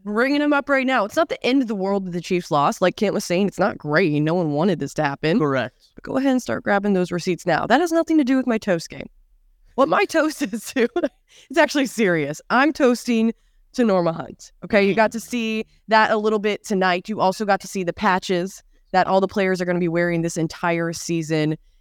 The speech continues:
Speaker 1: She is not only a pioneer for women in the sport, she is also in the N F L,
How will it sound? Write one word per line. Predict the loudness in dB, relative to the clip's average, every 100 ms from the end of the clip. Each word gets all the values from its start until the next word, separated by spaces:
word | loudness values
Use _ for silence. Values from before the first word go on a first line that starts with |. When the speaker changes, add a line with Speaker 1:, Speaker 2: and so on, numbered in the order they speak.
| _
Speaker 1:
She | -4 0 2 2
is | 2 0
not | 2 0 0
only | 0 0 2 0 0 -2 -2
a | -4 -4
pioneer | -2 0 2 2 2 0
for | -4 -4
women | -2 0 0
in | 0 0
the | -2
sport, | -4 -2 0 0 -4
she | -4 -2
is | -2
also | -2 -4 -2 -2
in | 0 0
the | 0
N | -2
F | -2 0
L, | 0 2